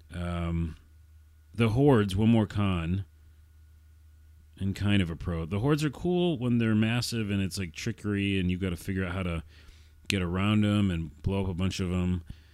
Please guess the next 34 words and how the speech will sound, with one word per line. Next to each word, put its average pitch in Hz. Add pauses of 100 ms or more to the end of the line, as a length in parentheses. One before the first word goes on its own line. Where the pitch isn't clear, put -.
(460)
But 92
in 95
general, 131
they 104
don't 104
really 107
show 92
up 107
and 87
you 85
can 90
kinda 101
just 85
avoid 76
'em. 165 (680)
So 92
I 90
think 107
the 92
marketing 87
was 107
kinda 110
done 107
weird 107
because 87
it's 78
like, 73 (100)
"There's 131
a 110
bunch 104
of 87 (840)
freakers," 107 (880)
air 80
quotes, -